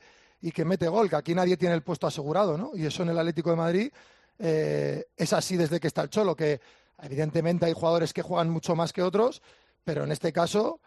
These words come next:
eh, está demostrando que si no rindes, no juegas. Sordo no jugaba, ahora está metiendo goles, juega más minutos que Julián, y Julián creo que le ha quitado todos los partidos en dos mil veintiséis.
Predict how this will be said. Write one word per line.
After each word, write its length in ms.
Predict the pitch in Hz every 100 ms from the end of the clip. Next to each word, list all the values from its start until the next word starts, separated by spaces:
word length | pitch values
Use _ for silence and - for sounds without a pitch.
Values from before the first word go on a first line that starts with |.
| _ _ _ -
eh, 380 | 147 147 143 143
está 160 | -
demostrando 480 | 151 160 - 170 190
que 80 | 185
si 120 | -
no 100 | 151
rindes, 320 | 165 170 214 220
no 100 | 165
juegas. 320 | 220 220 151
Sordo 260 | 185 180 185
no 100 | 185
jugaba, 360 | 175 214 233
ahora 160 | 202 190
está 160 | -
metiendo 340 | 185 180 185 190
goles, 420 | 233 240 262 - - - -
juega 260 | - 185 180
más 180 | 180
minutos 360 | 180 185 190 -
que 220 | 190 190
Julián, 420 | 185 190 190 254 - _ _ -
y 60 |
Julián 300 | 147 147 156
creo 140 | 165 208
que 80 |
le 80 | 202
ha 40 | 170
quitado 280 | 147 160
todos 160 | 151 156
los 120 | 143
partidos 400 | - 147 151 139
en 60 | 143
dos 140 | 135
mil 100 | 135
veintiséis. 500 | 131 123 165 226 -